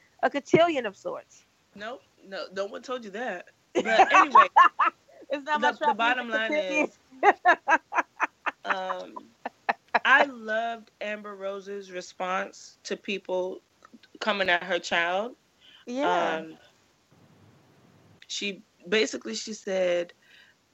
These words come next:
Speaker 2: "My child is free. My, my child is very smart. He is very loved. And
Speaker 1: Very rich.
Speaker 2: Very, very rich. Richer than all of you motherfuckers coming at him talking about he might be gay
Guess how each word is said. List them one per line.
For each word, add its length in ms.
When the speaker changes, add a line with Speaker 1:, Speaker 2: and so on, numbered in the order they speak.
Speaker 2:
"My 180
child 320
is 160
free. 640
My, 180
my 140
child 260
is 120
very 400
smart. 520
He 160
is 140
very 400
loved. 600
And 120
Speaker 1:
Very 220
rich. 600
Speaker 2:
Very, 640
very 340
rich. 560
Richer 280
than 180
all 240
of 60
you 100
motherfuckers 580
coming 280
at 100
him 180
talking 260
about 140
he 120
might 240
be 80
gay 440